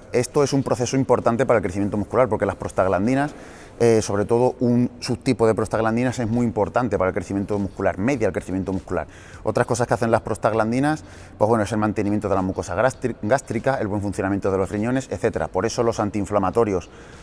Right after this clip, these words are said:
eh, pueden estropear el estómago, porque está recubierto de mucosa, eh, pueden, eh, tener interacciones con diuréticos y con las diuresis, porque también afectan al buen funcionamiento renal, etcétera.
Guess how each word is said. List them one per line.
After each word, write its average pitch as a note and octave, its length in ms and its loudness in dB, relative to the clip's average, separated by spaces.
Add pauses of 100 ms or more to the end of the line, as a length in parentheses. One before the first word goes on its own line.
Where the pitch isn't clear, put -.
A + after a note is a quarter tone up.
(140)
eh, G#2 200 2
pueden A2 360 2
estropear G2 460 2
el F2+ 100 2
estómago, C#3 420 2
porque A2+ 220 -4
está F2 160 -6
recubierto F2+ 420 0
de F2 60 0
mucosa, B2+ 480 -2 (340)
eh, F#2 720 0 (600)
pueden, A2 500 4
eh, G2+ 380 2 (300)
tener A2 220 0
interacciones G#2+ 540 0
con A2 160 0
diuréticos G#2 640 0
y G#2+ 60 -6
con G2+ 160 0
las F2+ 80 -2
diuresis, A#2+ 380 0
porque F#2+ 220 -4
también F#2 280 -2
afectan G2 340 -6
al F2+ 80 0
buen F#2 160 -2
funcionamiento F#2 480 -4
renal, G#2+ 400 -4
etcétera. - 380 -6